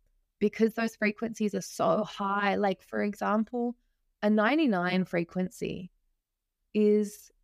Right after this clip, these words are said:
like, th-, okay, a celebrity who has embodied this, a person who is big in this world, Richard Branson holds a ninety-nine in his blueprint.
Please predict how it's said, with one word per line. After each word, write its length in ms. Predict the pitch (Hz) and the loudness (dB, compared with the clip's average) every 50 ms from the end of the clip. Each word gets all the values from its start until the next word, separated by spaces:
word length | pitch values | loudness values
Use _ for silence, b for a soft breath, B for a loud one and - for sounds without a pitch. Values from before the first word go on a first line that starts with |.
| _ - | _ -4
like, 280 | 208 202 190 185 - - | -2 0 0 -2 -2 -6
th-, 120 | 214 185 - - | -8 -4 -2 -2
okay, 280 | - - 175 - - _ _ - | -2 -2 -2 -6 -8 _ _ -6
a 60 | 196 | -6
celebrity 560 | - - - 208 208 208 208 233 233 220 233 220 | -4 -2 2 2 4 4 2 2 0 0 -2 -2
who 160 | 196 208 208 | 0 0 0
has 160 | 190 202 - | -2 -2 0
embodied 420 | 202 196 185 165 170 165 165 165 | 0 0 2 2 0 0 0 -2
this, 160 | - - - - | -4 -6 -8 -6
a 80 | - 185 | -4 -4
person 440 | 170 - 190 190 190 - - 208 | -4 0 0 0 0 0 -2 -4
who 220 | 180 170 185 185 185 - | -2 -2 -2 -4 -4 -4
is 180 | 190 175 165 - - 170 160 147 - _ | -6 -6 -8 -10 -14 -16 -16 -16 -4 _
big 180 | 196 190 185 208 | 0 2 2 2
in 100 | 190 190 | 2 0
this 180 | 190 185 - | 0 -4 -2
world, 280 | - 170 175 208 240 302 - _ _ _ _ | 0 2 2 2 2 0 -6 _ _ _ _
Richard 460 | 202 220 233 - - 254 214 196 180 | -2 -2 0 0 0 0 0 0 0
Branson 640 | - 175 160 160 170 180 - - - 196 220 311 392 440 _ _ _ _ _ _ _ _ _ _ _ | 0 2 2 2 2 0 -4 -6 -4 -2 -2 -2 -2 -4 _ _ _ _ _ _ _ _ _ _ _
holds 460 | _ - 196 190 208 226 254 247 - - | _ 0 2 4 4 4 2 0 -4 -4
a 60 | - 196 | -2 -2
ninety-nine 1040 | 185 180 175 185 202 208 - - 226 208 190 175 175 175 170 165 160 170 202 240 240 | 0 0 2 0 0 0 -2 -2 0 0 0 0 0 0 0 0 0 0 0 -2 -2
in 180 | - - 185 | -2 -4 -4
his 240 | 175 156 196 190 175 | -4 -2 -4 -4 -4
blueprint. 560 | - - 180 180 180 - - - 170 160 - | -4 -2 -2 -2 -2 -2 -6 -10 -10 -10 -10